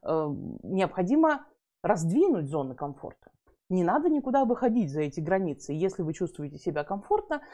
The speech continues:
надо просто расширять вот эти вот границы, которые, э, которые для вас привычны и в которых вы чувствуете себя уверенно. Ну вот, например, смотрите,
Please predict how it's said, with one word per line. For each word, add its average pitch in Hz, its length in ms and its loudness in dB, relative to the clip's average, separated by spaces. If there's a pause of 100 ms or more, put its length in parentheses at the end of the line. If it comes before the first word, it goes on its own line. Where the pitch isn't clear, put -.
(180)
надо 262 200 2
просто 285 360 -2
расширять 208 640 0
вот 170 160 -6
эти 240 180 -2
вот 180 120 -4
границы, 170 500 -2
которые, 190 500 -4 (380)
э, 160 340 0
которые 190 380 2
для 156 160 2
вас 180 320 -4 (160)
привычны 208 560 0
и - 160 -2
в - 40 -10
которых 202 380 0
вы 165 120 -4
чувствуете 185 460 -6
себя 151 260 -2
уверенно. 127 440 -4 (360)
Ну 381 160 6
вот, 381 160 2
например, 208 420 0
смотрите, 175 500 -4